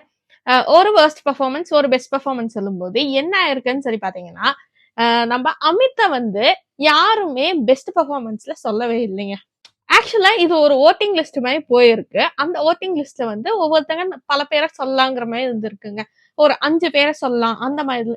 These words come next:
அஹ், பெஸ்ட் பெர்ஃபார்மன்ஸ்ல அஞ்சு பேர்த்த சொல்லலாங்கிற மாதிரி போயிருக்கு. அப்படி போகும்போது வொர்ஸ்ட் பெர்ஃபார்மன்ஸ்ல இருக்க ஒரு சிலருக்கு கூட ஒரு சில, அஹ், பெஸ்ட் ஓட்ஸ் எல்லாம் வந்திருக்கு. But நம்ம அமித்துக்கு வந்து எந்த ஓட்டுமே வரல. அதை பார்த்துட்டு நம்ம அமித்தே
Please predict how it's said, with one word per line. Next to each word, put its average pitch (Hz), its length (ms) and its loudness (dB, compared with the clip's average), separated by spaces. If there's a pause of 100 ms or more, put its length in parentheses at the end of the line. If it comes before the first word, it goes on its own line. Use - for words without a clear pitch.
(420)
அஹ், 262 200 4
பெஸ்ட் 285 260 -2
பெர்ஃபார்மன்ஸ்ல 302 540 -6
அஞ்சு 294 240 -4
பேர்த்த 302 260 0
சொல்லலாங்கிற 247 460 -4
மாதிரி 233 220 -8
போயிருக்கு. 208 480 -2 (420)
அப்படி 392 200 0
போகும்போது 302 460 2
வொர்ஸ்ட் 311 320 0
பெர்ஃபார்மன்ஸ்ல 330 720 -4
இருக்க 294 240 -2
ஒரு 247 140 2
சிலருக்கு 277 400 -4
கூட 233 300 -6
ஒரு 302 240 2
சில, 330 240 0 (500)
அஹ், 240 300 4
பெஸ்ட் 269 360 2
ஓட்ஸ் 285 360 2
எல்லாம் 269 180 2
வந்திருக்கு. 220 420 -2
But 349 180 -4
நம்ம 285 280 -2
அமித்துக்கு 359 460 -2
வந்து 226 260 -4
எந்த 285 260 -4
ஓட்டுமே 226 380 -2 (120)
வரல. 220 280 -6 (540)
அதை 277 260 2
பார்த்துட்டு 330 440 0
நம்ம 294 280 -2
அமித்தே 330 400 -2